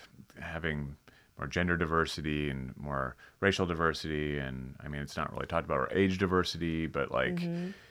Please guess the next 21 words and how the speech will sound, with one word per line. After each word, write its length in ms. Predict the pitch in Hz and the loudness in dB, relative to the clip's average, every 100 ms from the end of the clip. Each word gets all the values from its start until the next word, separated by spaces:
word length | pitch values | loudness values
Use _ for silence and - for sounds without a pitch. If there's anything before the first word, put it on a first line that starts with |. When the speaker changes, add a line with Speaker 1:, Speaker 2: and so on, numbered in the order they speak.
| _ _ | _ _
Speaker 1:
trying 280 | - 92 76 | 0 2 2
to 60 | 71 | 0
change 340 | 78 76 71 | -2 -4 -4
some 120 | 73 | -6
of 60 | 73 | -4
that 180 | 73 73 | -2 2
up. 180 | 76 - | 2 0
And 240 | 73 69 | -6 -4
it's 160 | 65 - | -8 -2
always 800 | 67 76 73 71 73 - - - | -2 2 0 0 -4 -6 -6 -6
populated 500 | - 71 73 69 69 | -4 -2 0 -2 -2
by 140 | 65 69 | -2 -4
the 100 | 67 | -4
same 240 | 69 67 | -6 -8
kinds 260 | 69 67 - | -6 -8 -8
of 60 | - | -8
folks 300 | 71 71 - | -6 -6 -8
over 160 | 67 | -8
and 100 | 67 | -8
over 140 | 71 71 | -6 -8
again. 280 | 71 67 | -8 -10